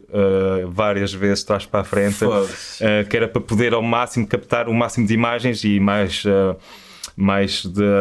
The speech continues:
Speaker 1: emoções e de, de momentos, porque como tu sabes, eh, tu estando num vagão, depois é difícil, eh, passar por, eh, para outro,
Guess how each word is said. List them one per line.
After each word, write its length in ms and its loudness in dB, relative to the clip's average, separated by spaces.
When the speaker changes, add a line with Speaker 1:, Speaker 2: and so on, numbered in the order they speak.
Speaker 1:
emoções 680 0
e 160 0
de, 100 -2
de 140 -2
momentos, 460 0
porque 160 -6
como 140 -2
tu 80 -8
sabes, 360 -2
eh, 600 0
tu 120 -2
estando 340 0
num 220 2
vagão, 680 2
depois 340 -2
é 100 2
difícil, 760 0
eh, 920 2
passar 240 -2
por, 180 0
eh, 300 4
para 160 -2
outro, 420 0